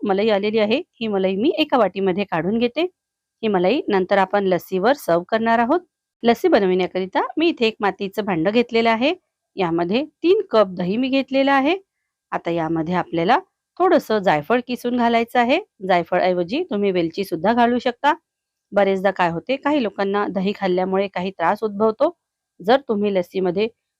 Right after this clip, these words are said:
थोडंसं जायफळ घालून जर ही लस्सी घेतली तर तुम्हाला दह्यामुळे कुठलेही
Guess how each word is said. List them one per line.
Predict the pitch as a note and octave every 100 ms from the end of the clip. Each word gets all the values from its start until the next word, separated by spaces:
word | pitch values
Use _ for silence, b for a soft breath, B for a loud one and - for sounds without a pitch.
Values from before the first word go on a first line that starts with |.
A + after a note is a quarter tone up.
| -
थोडंसं | F4+ D4+ - G3+
जायफळ | F3+ D#3+ - G3+ G#3 - F#3+
घालून | F3+ F#3+ G#3 - F3+
जर | F#3+
ही | F#3+ G3+
लस्सी | F3+ -
घेतली | G3+ C4+ G#3+ E3+ -
तर | F#3 -
तुम्हाला | F#3 F3+ D#4+ - _ _ _ -
दह्यामुळे | F#3 F3+ F3 F3+
कुठलेही | F3+ E3+ E3+ F#3